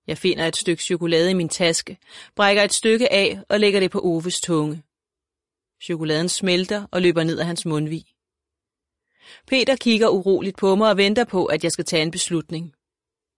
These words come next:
Vi står ved gaten i lufthavnen i Wien. Vi er på vej hjem fra konfirmation og skal med flyet til København.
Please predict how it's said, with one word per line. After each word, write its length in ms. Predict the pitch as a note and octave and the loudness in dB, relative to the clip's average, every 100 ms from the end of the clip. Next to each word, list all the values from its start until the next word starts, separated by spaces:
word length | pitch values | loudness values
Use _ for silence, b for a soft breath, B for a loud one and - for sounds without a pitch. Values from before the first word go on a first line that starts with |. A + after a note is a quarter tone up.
| _ _ - | _ _ -10
Vi 80 | |
står 280 | - F#3+ F3 | -2 2 2
ved 100 | F#3 | 0
gaten 420 | - E3+ F#3 A3 | 2 2 2 0
i 80 | F#3 | -2
lufthavnen 580 | E3 F3 - G3+ A2 D#3+ | 0 0 0 -2 -2 -2
i 60 | D3+ | -4
Wien. 340 | F3 - F3 B B B - | -4 -6 -12 B B B -2
Vi 100 | G#3 | 0
er 40 | |
på 120 | G#3 | 4
vej 200 | A3 A3 | 4 4
hjem 240 | F#3+ F#3 - | 2 0 -2
fra 100 | F#3 | -4
konfirmation 840 | F#3 E3 F3 D#3+ - G3+ - F#3+ | -2 -2 -4 -4 0 0 -2 -4
og 120 | G3 | -2
skal 160 | - G#3+ | 0 0
med 80 | G#3 | 0
flyet 380 | - F#3+ D#3+ | -2 0 0
til 100 | - | -4
København. 540 | - F3 E3 D3+ G2+ | -4 -2 0 -2 -2